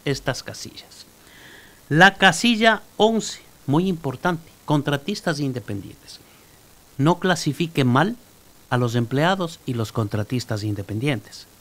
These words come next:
Contratista independiente es aquel que no está sujeto a condicionamiento. Por ejemplo, venga a las ocho hasta las cinco de la tarde. El contratista independiente tiene su propio tiempo, trabaja su propio espacio.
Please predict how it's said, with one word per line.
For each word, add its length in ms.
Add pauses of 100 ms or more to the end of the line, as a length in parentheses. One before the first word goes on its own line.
(380)
Contratista 580
independiente 640
es 100
aquel 280
que 160
no 440 (380)
está 320
sujeto 600 (340)
a 100
condicionamiento. 880
Por 140
ejemplo, 320 (420)
venga 400
a 40
las 180
ocho 380
hasta 200
las 120
cinco 240
de 40
la 80
tarde. 240 (640)
El 160
contratista 720
independiente 720
tiene 260
su 180
propio 360
tiempo, 380
trabaja 480
su 180 (560)
propio 300
espacio. 480